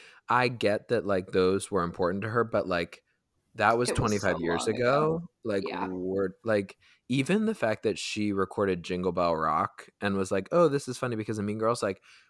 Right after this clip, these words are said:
Speaker 1: you don't see Rachel McAdams talking
Speaker 2: No,
Speaker 1: about Mean
Speaker 2: she's
Speaker 1: Girls.
Speaker 2: so, what is Rachel? You, I'm just gonna look her up.
Speaker 1: You don't see Amanda Seyfried talking about Mean Girls. Like, the only people talking about Mean Girls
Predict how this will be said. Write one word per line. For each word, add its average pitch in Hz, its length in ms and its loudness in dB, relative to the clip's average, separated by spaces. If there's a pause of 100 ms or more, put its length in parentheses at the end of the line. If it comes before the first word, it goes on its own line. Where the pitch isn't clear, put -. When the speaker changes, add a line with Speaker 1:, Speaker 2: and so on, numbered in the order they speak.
(200)
Speaker 1:
you 180 180 0
don't 277 200 -2
see 156 160 0
Rachel 123 360 2
McAdams 87 1000 -2 (500)
talking 98 320 4
Speaker 2:
No, 170 60 2
Speaker 1:
about - 160 2
Mean - 140 -10
Speaker 2:
she's 240 180 4
Speaker 1:
Girls. - 160 -6
Speaker 2:
so, - 320 -2 (320)
what 392 120 -4
is 349 180 -2
Rachel? - 340 -14 (400)
You, - 240 -6 (160)
I'm 110 180 -12
just - 200 -16
gonna 170 140 -14
look - 160 -18
her - 160 -10
up. - 220 -10 (420)
Speaker 1:
You 131 180 2
don't 170 180 0
see 131 220 0
Amanda 104 380 0
Seyfried 92 800 -2 (460)
talking 98 300 4
about 82 240 0
Mean 92 200 0
Girls. - 380 -10
Like, 120 300 2 (280)
the 127 140 -4
only 156 240 2
people 160 240 -2
talking 123 240 -2
about 101 140 0
Mean 110 180 0
Girls 95 300 4